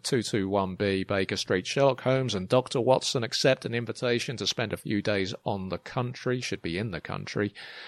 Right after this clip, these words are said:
"The last Lord Thorpe has died, and with his, with his estate due to be auctioned off, the pair are on a mission to locate a missing jewel, the Daytrop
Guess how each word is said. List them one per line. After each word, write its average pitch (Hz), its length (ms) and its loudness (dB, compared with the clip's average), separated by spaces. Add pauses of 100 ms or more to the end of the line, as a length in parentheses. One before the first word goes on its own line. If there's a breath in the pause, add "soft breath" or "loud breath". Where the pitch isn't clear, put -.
(160 loud breath)
"The 113 80 4
last 113 400 4
Lord 110 220 4 (100)
Thorpe 113 240 4
has - 120 -4
died, 117 440 6
and 92 100 0
with 92 120 -2
his, 90 300 -6 (280)
with 92 260 0
his 101 420 0
estate - 540 0
due 113 240 0
to - 100 -8
be 98 160 -2
auctioned 104 380 -2
off, 101 160 0 (320)
the 113 120 4
pair 110 360 4
are 95 140 2
on 110 180 2
a 95 60 -2
mission 110 380 0
to - 120 -2
locate 113 400 0
a 78 60 -6
missing 95 400 -2
jewel, 98 340 0 (420 loud breath)
the 101 200 4
Daytrop 127 540 6